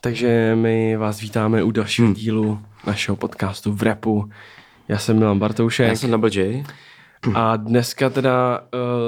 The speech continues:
Speaker 1: si takhle, eh, rozebereme,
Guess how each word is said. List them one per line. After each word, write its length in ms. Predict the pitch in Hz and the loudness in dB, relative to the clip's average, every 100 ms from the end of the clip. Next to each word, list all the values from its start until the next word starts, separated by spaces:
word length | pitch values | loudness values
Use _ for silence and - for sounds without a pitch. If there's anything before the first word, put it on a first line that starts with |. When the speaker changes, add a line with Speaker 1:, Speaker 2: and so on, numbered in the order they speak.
| 117 | -4
Speaker 1:
si 680 | 110 - 120 117 113 113 113 - _ _ | -8 -4 0 2 4 4 2 -2 _ _
takhle, 460 | - 113 113 110 107 107 _ _ _ _ _ - - _ - | -8 -2 0 0 -2 -8 _ _ _ _ _ -20 -20 _ -6
eh, 40 | 101 98 92 98 - - _ | -2 -2 -4 -10 -16 -20 _
rozebereme, 1120 | 110 110 110 113 117 113 113 110 107 104 104 | -2 0 2 2 2 2 2 2 2 0 -4